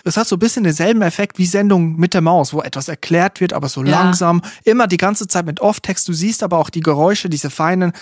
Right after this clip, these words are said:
Speaker 1: Geräusche vom Töpfern, wenn der Ton noch nicht trocken ist, wenn die das drehen und wenn die was wegschneiden, was abschaben. Das ist schön und das ist beruhigend und das bringt mich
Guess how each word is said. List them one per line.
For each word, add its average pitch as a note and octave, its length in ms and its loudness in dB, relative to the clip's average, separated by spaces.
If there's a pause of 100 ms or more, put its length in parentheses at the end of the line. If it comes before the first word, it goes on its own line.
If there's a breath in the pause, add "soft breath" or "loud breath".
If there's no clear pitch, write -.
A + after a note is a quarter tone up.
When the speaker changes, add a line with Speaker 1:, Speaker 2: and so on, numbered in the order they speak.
(180 loud breath)
Speaker 1:
Geräusche D#3+ 480 0
vom D#3 220 -6
Töpfern, E3+ 500 -2 (100)
wenn E3 300 -2
der D3 140 0
Ton F#3 420 2
noch D3 200 -2
nicht F#3+ 400 2 (100)
trocken F3+ 400 -2
ist, E3 260 0
wenn C#3+ 120 -4
die C#3+ 60 -6
das C#3+ 240 -4
drehen F3+ 540 4
und C#3+ 240 -2
wenn C3+ 140 -2
die C#3 100 0
was C3+ 300 -2
wegschneiden, D#3 800 0
was C3+ 140 0
abschaben. D#3 880 -2 (240 loud breath)
Das E3+ 100 -4
ist F#3 140 0
schön C4 440 4
und F#3+ 140 0
das F3 100 2
ist D#3 180 -4
beruhigend F#3+ 500 0
und E3 260 -2
das E3 140 -2
bringt F3+ 280 -2
mich F3 300 0